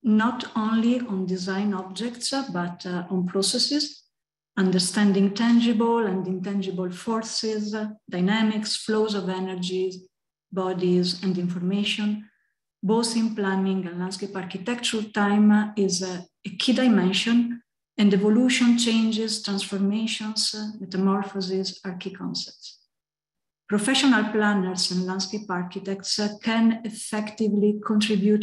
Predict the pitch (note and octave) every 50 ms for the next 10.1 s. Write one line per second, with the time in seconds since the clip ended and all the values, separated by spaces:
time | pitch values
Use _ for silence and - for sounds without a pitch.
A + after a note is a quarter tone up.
0 | G#3 - - F#3+ F#3+ F3 F3+ F#3 G3 F#3+ F#3+ F#3+ - - G3 G3 G3 G3 G3 F3+
1 | G3+ G3+ G3+ - - F#3+ F3+ F3+ F#3 F3+ F3+ - - F3+ F#3 F#3 F3 F3 F3+ F#3
2 | F3+ F3+ - - - G#3+ G#3+ G3 F#3 F3+ F3 F3+ F#3+ F#3+ - - - - _ _
3 | _ - - F3+ F3+ - F3+ F3+ F3 - - F3+ F3+ F3+ F3 F3 F3 - - -
4 | G#3 G#3 G3+ G3+ G3+ G3+ - - - - F#3 F3+ - F#3 F3+ F3+ F3+ - - -
5 | - - F#3 F#3 - - - F3+ F3 F3+ - - - _ _ - G#3 G3 G3 -
6 | G3 F#3+ - F#3 F3 F3 F3+ F3 F3 F#3 F#3 F#3+ - - F#3 - - F3 F3+ F3
7 | F3 F3+ F3+ F3+ G3 B3 B3+ A#3+ G3 F3 E3 E3+ F3 F3 - _ _ _ _ _
8 | _ - - G#3 G3+ F#3+ - - - - F#3+ F3 F3 F3 - - G3 F3 F3 F3
9 | E3+ E3+ - - - - F3+ F3 F3+ F3 E3+ E3 F3 - - - - F3+ F#3 F3+
10 | F3+